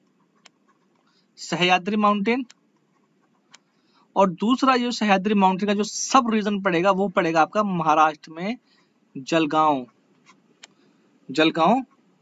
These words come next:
महाराष्ट्र। और ये कहाँ तक cover करेगा आपका जो area cover करने वाला है इसमें, अ,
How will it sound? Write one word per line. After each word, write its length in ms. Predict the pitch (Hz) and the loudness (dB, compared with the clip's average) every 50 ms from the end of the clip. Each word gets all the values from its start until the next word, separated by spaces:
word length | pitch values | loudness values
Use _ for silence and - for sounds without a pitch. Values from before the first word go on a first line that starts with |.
| _ _ - | _ _ -2
महाराष्ट्र। 720 | 175 170 165 170 160 156 143 135 - _ _ _ - - - - | -2 0 2 4 4 4 4 4 0 _ _ _ -20 -14 -6 -2
और 140 | 196 202 196 | -2 0 0
ये 200 | 190 214 254 285 | 2 2 2 0
कहाँ 240 | 285 - 226 214 208 | 0 0 0 0 2
तक 220 | - 220 214 - 214 - | 0 -2 -2 -2 -2 0
cover 200 | 208 190 196 185 | 0 0 0 0
करेगा 280 | 190 185 185 185 185 175 | -2 -2 -2 2 2 2
आपका 200 | 175 - 214 196 185 - _ _ _ _ - - | 2 2 -2 -4 -4 -6 _ _ _ _ -12 -4
जो 200 | 165 240 - - | -2 -2 0 2
area 240 | 202 196 208 233 240 | 2 4 4 4 0
cover 220 | 226 233 214 208 196 | 0 0 -2 -2 0
करने 240 | 202 196 190 190 | -2 -2 0 0
वाला 200 | 185 175 170 170 | 2 2 2 2
है 60 | 160 160 | 2 0
इसमें, 300 | 156 - 170 156 139 139 _ - - - - _ _ _ - - | -2 -4 -6 -6 -6 -6 _ -18 -20 -20 -20 _ _ _ -4 2
अ, 180 | 151 151 147 | 2 2 2